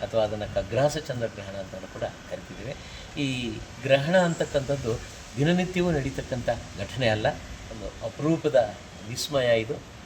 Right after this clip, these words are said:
ಅದರಲ್ಲೂ ಇವತ್ತು ನಡೀತಾ ಇರ್ತಕ್ಕಂಥ ಚಂದ್ರಗ್ರಹಣ ನೋಡೋದಕ್ಕೆ ತುಂಬ ಚಂದನೇ ಇರುತ್ತೆ, ಏನ್ ತೊಂದ್ರೆನೂ ಇಲ್ಲ ಅದನ್ನ ನೋಡೋದ್ರಿಂದ.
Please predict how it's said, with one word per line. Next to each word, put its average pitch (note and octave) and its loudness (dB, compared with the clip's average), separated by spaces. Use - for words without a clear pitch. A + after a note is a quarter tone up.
ಅದರಲ್ಲೂ D3+ 2
ಇವತ್ತು D#3+ 0
ನಡೀತಾ C#3 -2
ಇರ್ತಕ್ಕಂಥ A#2 -6
ಚಂದ್ರಗ್ರಹಣ C3 0
ನೋಡೋದಕ್ಕೆ B2 -2
ತುಂಬ G#2+ -6
ಚಂದನೇ C3+ 2
ಇರುತ್ತೆ, C3+ 0
ಏನ್ C#3+ 2
ತೊಂದ್ರೆನೂ C3+ 2
ಇಲ್ಲ C3+ 2
ಅದನ್ನ A#2+ -2
ನೋಡೋದ್ರಿಂದ. A2+ 0